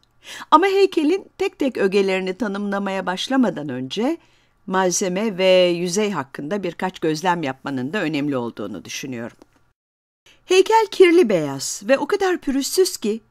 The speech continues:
bizi dokunmaya davet ediyor. Ama tabii bunu yapmıyoruz. Çünkü müze yönetimi bundan hiç de hoşnut olmaz.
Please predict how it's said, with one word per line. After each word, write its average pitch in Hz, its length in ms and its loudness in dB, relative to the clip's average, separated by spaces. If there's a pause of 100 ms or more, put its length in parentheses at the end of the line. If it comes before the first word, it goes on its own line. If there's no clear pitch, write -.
(400)
bizi 277 260 4
dokunmaya 226 560 2
davet 165 400 0
ediyor. 139 400 -4 (960)
Ama 143 400 -2
tabii 131 280 -4
bunu 143 160 -6
yapmıyoruz. 214 760 0 (360)
Çünkü 240 300 4
müze 226 320 6
yönetimi 185 680 2
bundan 170 420 -2
hiç - 260 -2
de 175 60 0
hoşnut 190 580 -4
olmaz. 170 640 0